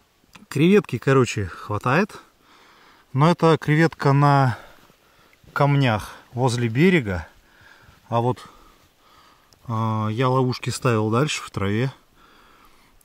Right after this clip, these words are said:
Вот очень интересно, что завтра будет, когда проверю ловушки. Вот видите, на свет фонарика всякие мелкие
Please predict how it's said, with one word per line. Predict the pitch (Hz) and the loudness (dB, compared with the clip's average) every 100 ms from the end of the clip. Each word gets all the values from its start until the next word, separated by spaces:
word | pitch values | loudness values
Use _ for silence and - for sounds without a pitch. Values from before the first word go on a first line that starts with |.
| - | -12
Вот | 120 | -4
очень | 139 139 143 139 | -2 0 2 4
интересно, | 139 135 123 120 139 135 - - _ - - - _ | 2 2 2 0 0 0 -4 -20 _ -20 -20 -20 _
что | - - 131 | -20 -4 0
завтра | 123 131 - 120 | 0 0 0 -2
будет, | 110 110 - | -2 -4 -4
когда | 110 110 123 | -4 0 0
проверю | 123 113 113 120 | 0 2 2 2
ловушки. | 117 95 95 - 95 - _ _ _ _ _ _ - - - - | 0 -2 -6 -8 -8 -10 _ _ _ _ _ _ -20 -20 -20 -10
Вот | 120 110 | -8 2
видите, | 170 175 | 2 4
на | 127 | 2
свет | 123 143 131 | 2 2 2
фонарика | - 135 147 143 - 101 - _ - - - _ | 2 4 4 2 0 -4 -4 _ -20 -20 -20 _
всякие | - 139 120 131 | -4 -2 0 0
мелкие | 127 139 127 107 135 123 | 2 4 2 0 2 2